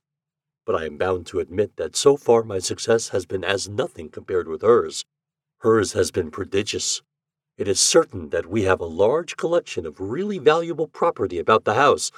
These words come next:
the wedding presents to Marianne. She has a knack of getting people to do what she wishes and to give her what she wants, which is a little short of miraculous. A singular feature about the situation is that people are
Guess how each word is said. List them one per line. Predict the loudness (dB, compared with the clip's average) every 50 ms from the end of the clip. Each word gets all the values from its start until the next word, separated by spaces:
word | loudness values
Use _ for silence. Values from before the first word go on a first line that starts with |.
| -16 -20 -20 _ _ _ -2
the |
wedding | 4 6 6 6 6 4
presents | 0 -6 -12 -10 -10 -10 -12 -12 -14 -16 -14
to | -8 -4
Marianne. | 0 2 2 2 0 -2 -6 -10 -12 -16 _ _ _ _ _ _ _ _ _ _ _ _
She | -10 -4 0
has | 2 4 4 4
a | 2 0
knack | -2 -2 -2 -2 -4 -6
of | -14 -6 -2
getting | -2 -2 -2 -4
people | -8 -8 -6 -6 -6 -6
to | -6 -6 -4
do | -2 -2 0
what | 0 -2 -2
she | -4 -4
wishes | 0 2 2 2 2 0 -4 -4 -6 -6 _
and | -6 -6 -4
to | -4 -6
give | -2 0 0 0 0
her | 0 0 0
what | 0 0 -4 -6
she | -4 -4 -4 -2
wants, | 0 2 2 0 0 -2 -6 -10 -10 _ _ _ _ _ _ _
which | -12 -4 0 2
is | 4 6
a | 6 6
little | 6 4 0 0 0 -2
short | -2 0 2 2 2 2 2 0
of | -2 -4 -2
miraculous. | -2 -2 -2 0 0 -2 -4 -6 -10 -10 -10 -10 -12 -12 -12 -12 _ _ _ _ _ _ _ _ _ _ _ _ _ _ _ _ _ _ _ 0
A | 2
singular | 2 2 2 2 4 4 4 4 4 4 4 4 4
feature | 2 0 -6 -10 -8 -6 -4 -2
about | -2 -2 -2 -6 -6 -8
the | -10 -8
situation | -6 -6 -6 -6 -6 -4 -2 -2 -2 -4 -6 -10 -10 -10 -12 -20 -10 -6
is | -2 2 4
that | 4 4 4
people | 2 -4 -6 -4 -2 0 0 0
are | -2